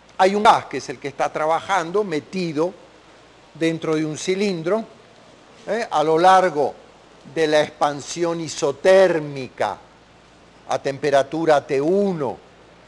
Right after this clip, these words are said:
el gas realiza trabajo porque ingresa calor, lo convierte íntegramente en trabajo. <clears throat> No hay variación de energía interna.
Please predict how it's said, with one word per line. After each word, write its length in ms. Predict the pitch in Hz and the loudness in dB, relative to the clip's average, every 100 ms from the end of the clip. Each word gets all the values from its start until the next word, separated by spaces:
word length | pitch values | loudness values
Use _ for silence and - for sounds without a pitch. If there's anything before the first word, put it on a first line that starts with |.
| - | -8
el 180 | 170 160 | -4 0
gas 240 | 165 170 | 4 2
realiza 720 | 156 147 147 156 196 - 190 165 | 2 0 2 2 -2 -2 0 0
trabajo 640 | 160 156 175 180 - 127 - - - - | 2 4 6 4 0 -4 -4 -16 -18 -2
porque 320 | 143 135 165 | -2 0 -2
ingresa 600 | 143 135 175 185 - 170 | -2 0 4 4 2 -2
calor, 440 | 175 165 185 165 | 2 6 8 6
lo 200 | 135 139 | 4 0
convierte 680 | 143 147 147 185 185 160 143 | 0 -4 -2 2 2 2 -6
íntegramente 840 | 143 180 165 165 151 156 156 151 151 | -6 -8 -6 -6 -6 -6 -10 -8 -10
en 100 | 143 | -8
trabajo. 640 | 151 156 170 147 - 110 - - - - - - - - - - _ - - | -2 0 0 -2 -8 -12 -12 -20 -20 -20 -20 -20 -20 -20 -20 -20 _ -18 -2
<clears throat> 360 | 214 180 135 110 - | 0 0 -4 -16 -20
No 240 | 151 160 165 | -6 2 4
hay 100 | 160 | 4
variación 600 | 151 147 147 - 156 151 | 2 0 -2 -6 -8 -6
de 80 | 143 | -6
energía 380 | 143 135 - | -6 -8 -8
interna. 680 | 175 196 262 240 190 196 208 | -10 2 6 6 4 0 -4